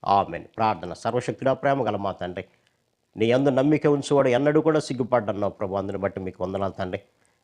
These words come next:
ఒకవేళ ఎవరి జీవితంలోనైనా ప్రతి పని కూడా వెనక్కి వస్తుంటేనైనా, ఈ వాక్య ధ్యానం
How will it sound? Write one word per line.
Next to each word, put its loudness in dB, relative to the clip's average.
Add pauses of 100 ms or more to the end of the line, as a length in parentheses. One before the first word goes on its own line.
(140)
ఒకవేళ 4 (240)
ఎవరి 2
జీవితంలోనైనా 4 (180)
ప్రతి -2 (120)
పని 2
కూడా 4 (720)
వెనక్కి 2
వస్తుంటేనైనా, 4 (480)
ఈ 0 (100)
వాక్య 2 (100)
ధ్యానం 4